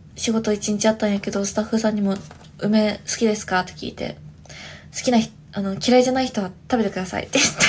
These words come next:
て、<laughs> 布教した。「昨日買えなかったから今日買えてよかったよ。」えー、嬉しい。ありがとう。感謝。うん、にゃさん、ありがとう。にゃ。ありがと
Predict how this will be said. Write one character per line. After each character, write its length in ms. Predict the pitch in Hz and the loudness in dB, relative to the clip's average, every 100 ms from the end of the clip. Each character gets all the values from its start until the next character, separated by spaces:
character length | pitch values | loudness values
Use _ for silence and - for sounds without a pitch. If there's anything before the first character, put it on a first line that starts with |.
| 254 254 | 6 4
て、 80 | - - - - - - - - | 2 -14 -20 -20 -20 -20 -20 -8
<laughs> 340 | - - - | 0 2 2
布 160 | - 226 | 4 2
教 260 | - 226 220 | 6 6 6
し 100 | - | 4
た。 240 | 220 220 - - - - - - - - - - - - - - - - - - | 0 0 -6 -20 -20 -14 -6 -6 -6 -10 -20 -20 -20 -20 -20 -20 -20 -20 -20 -6
「昨 120 | 254 | 0
日 140 | 262 262 | 0 0
買 120 | 269 | -2
え 40 | |
な 80 | 285 | -2
か 100 | 285 | -4
っ 40 | |
た 100 | 269 | -6
か 80 | 226 | -4
ら 60 | 220 | -4
今 160 | 254 240 | -4 -4
日 60 | |
買 80 | 226 | -4
え 20 | |
て 100 | 226 | -4
よ 60 | 226 | -6
か 100 | 233 | -8
っ 20 | |
た 100 | - | -8
よ。」 60 | - | -4
え 200 | 320 339 | -2 0
ー、 40 | |
嬉 260 | 294 302 311 | -2 -4 -6
し 80 | 320 | -8
い。 200 | 320 311 | -8 -8
あ 80 | 294 | -8
り 140 | 320 | -6
が 160 | 349 349 - | -6 -6 -8
と 320 | - 339 349 349 | -6 -4 -4 -6
う。 40 | - - - - - - - | -12 -20 -20 -20 -20 -20 -18
感 180 | 262 247 | -16 -16
謝。 140 | - - - - - - - - - | -16 -18 -20 -20 -20 -20 -18 -18 -10
う 80 | 277 | -8
ん、 80 | 262 - - | -8 -8 0
に 100 | 294 | 2
ゃ 40 | 285 | 2
さ 180 | - 247 | -2 -2
ん、 40 | 208 | 0
あ 120 | 226 | 0
り 100 | 247 | 2
が 120 | 226 | 0
と 160 | - - - - - - - - | -2 -12 -18 -20 -20 -20 -20 -14
う。 20 | |
に 80 | 311 | -12
ゃ。 60 | 320 - - - - - - - - - - - - - - - - - - - - - - - - - 214 | -12 -14 -20 -20 -20 -20 -20 -20 -20 -20 -20 -20 -20 -20 -20 -20 -20 -20 -20 -20 -20 -20 -20 -20 -20 -12 -6
あ 60 | |
り 160 | 214 220 | -4 -6
が 100 | 226 | -8
と 120 | - | -12